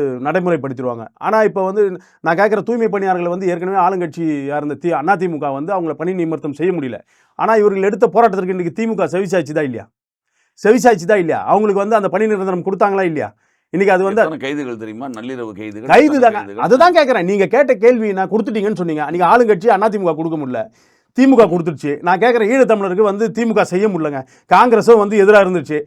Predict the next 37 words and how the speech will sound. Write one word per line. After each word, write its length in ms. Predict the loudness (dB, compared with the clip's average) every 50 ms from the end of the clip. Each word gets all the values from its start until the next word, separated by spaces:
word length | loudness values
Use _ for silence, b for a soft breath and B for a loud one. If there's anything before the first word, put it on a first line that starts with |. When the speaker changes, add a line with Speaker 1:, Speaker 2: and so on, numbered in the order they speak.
| _ _ _
Speaker 1:
சரி, 200 | 2 2 2 4
இன்னைக்கு 380 | 2 2 2 2 2 0 0 0
வந்துட்டீங்கல்ல 380 | 0 -2 -2 0 0 0 2 4
பாரதிய 260 | 4 4 4 2 0
ஜனதா, 220 | -2 0 0 0 -2 b b b b
நீங்க 260 | 0 2 4 6 6
என்ன 200 | 6 6 4 4
செஞ்சீங்க? 440 | 2 2 2 0 0 -2 -2 0 2 2 2 0 -2 -6 _ _ _ _ _
நீங்க 180 | -6 -2 -2 0
என்ன 160 | 0 0 0
கிழிச்சீங்கன்னு 500 | 0 0 0 0 0 0 0 0 2 2 2
தான் 60 | 2
கேக்குறேன். 340 | 0 0 0 -2 -4 -6 -8
Speaker 2:
இப்ப 180 | -8 -8 -8
க-, 300 | -6 -6 -4 -4 -4 -6
க-, 100 | -6 -10
இப்போதைக்கு 500 | -12 -10 -12 -10 -8 -8 -8 -8 -8 -8
இருக்கிற 480 | -8 -8 -8 -8 -6 -6 -4 -4 -4 -6
ராமேஸ்வரத்துல 600 | -6 -8 -8 -10 -10 -10 -10 -12 -12 -10 -10 -10
இருந்து 140 | -10 -10 -10
ம-, 40 | -8
ம-, 500 | -8 -8 -8 -8 -12 _ -18 -14 -14 -12 -10 -10 -10 -10 -10 -10
Speaker 1:
ஏங்க, 140 | -10 -10 -10
Speaker 2:
மீனவர்கள் 360 | -8 -4 -2 0 0 0 0
Speaker 1:
நான் 220 | 0 2 4 4 4
Speaker 2:
இருக்காங்க 100 | 4 2
Speaker 1:
கேட்டேன், 300 | 2 2 2 4 2 2
Speaker 2:
இல்லையா? 60 | 4
Speaker 1:
மீட்டு 240 | 4 2 2 2 0
Speaker 2:
எத்தனை 60 | 0
Speaker 1:
கொடுத்துட்டீங்களான்னு 540 | 0 0 0 -2 -2 -2 0 2 2 4 4
கேட்டேன். 280 | 2 2 2 0 0
நீங்க 160 | 0 0 0
ராமேஸ்வரம், 720 | 2 4 4 6 6 4 4 4 2 2 2 4 2 2 0
Speaker 2:
ம், 160 | -4 -10 0
ம். 40 | 4
Speaker 1:
கப்பலு, 480 | 6 6 6 6 6 6 6 8 6